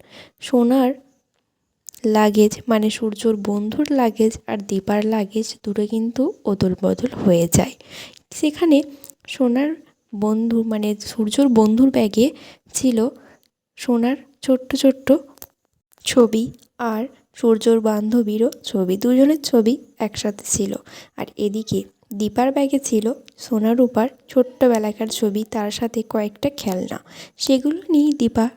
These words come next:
এখনও পথ চলছে একা একা, সেগুলোই তার সঙ্গী। লাগেজ খুলে দীপা বুঝতে পারে না এটা কার লাগেজ সে নিয়ে এসেছে। সেখানে দেখে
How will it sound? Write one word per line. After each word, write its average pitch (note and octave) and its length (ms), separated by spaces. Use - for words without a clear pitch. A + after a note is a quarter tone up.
এখনও A#3 480
পথ G3+ 240
চলছে - 420
একা G3+ 260
একা, - 300
সেগুলোই D4 480
তার B3+ 240
সঙ্গী। F#3+ 540
লাগেজ A#3+ 480
খুলে D4 320
দীপা A3+ 300
বুঝতে A3 380
পারে C#4+ 280
না C4+ 140
এটা A3 200
কার A3 260
লাগেজ A3+ 340
সে A#3+ 200
নিয়ে G3 260
এসেছে। - 400
সেখানে D4 460
দেখে B3 400